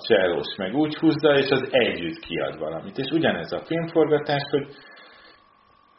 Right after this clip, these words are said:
a, a színház az egy másik dolog egyébként, de a filmforgatás az abszolút ez, hogy öt percre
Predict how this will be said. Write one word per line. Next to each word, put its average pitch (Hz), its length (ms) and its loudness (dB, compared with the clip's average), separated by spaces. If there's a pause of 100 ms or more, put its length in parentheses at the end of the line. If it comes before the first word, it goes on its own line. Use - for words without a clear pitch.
(140)
a, 131 60 4
a 127 340 0
színház 147 500 2
az 143 100 -6
egy 143 180 2
másik 117 480 0
dolog 95 340 2
egyébként, 127 720 0 (1600)
de 117 100 4
a 107 80 -2
filmforgatás 139 680 4
az 87 140 -8
abszolút - 460 -6
ez, 78 160 -4 (560)
hogy 117 260 2 (1300)
öt 165 320 4
percre 90 720 -2